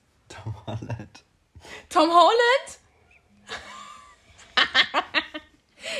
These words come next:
Speaker 2: Echt jetzt? Wie süß. Aber ja, der ist hot, aber der könnte mich nicht löchern.
Speaker 1: Aber der ist, wie so ein kleiner Welpe. Ich bin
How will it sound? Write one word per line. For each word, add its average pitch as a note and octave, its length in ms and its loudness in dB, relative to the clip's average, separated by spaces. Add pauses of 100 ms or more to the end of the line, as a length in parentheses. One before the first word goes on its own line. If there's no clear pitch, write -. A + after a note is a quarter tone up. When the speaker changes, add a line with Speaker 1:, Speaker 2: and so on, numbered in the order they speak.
(280)
Speaker 2:
Echt - 320 -2
jetzt? - 640 2 (880)
Wie A4+ 200 -8 (100)
süß. G#4 800 -12 (420)
Aber B3 200 0
ja, B3+ 240 2
der B3 160 0
ist B3+ 140 -10
hot, B3+ 120 -4
aber A3+ 140 -4
der A3 80 -6
könnte C4 260 -4
mich C4+ 160 -8
nicht D4 160 -10
löchern. D3 200 -4
Speaker 1:
Aber C3+ 100 -2
der A#2+ 140 -2
ist, C3 80 -8 (180)
wie B2+ 60 -10
so B2 160 -12
ein B2 40 -8
kleiner A#2+ 280 -8
Welpe. A2+ 520 -6 (200)
Ich A#2 100 -10
bin A#2+ 340 -8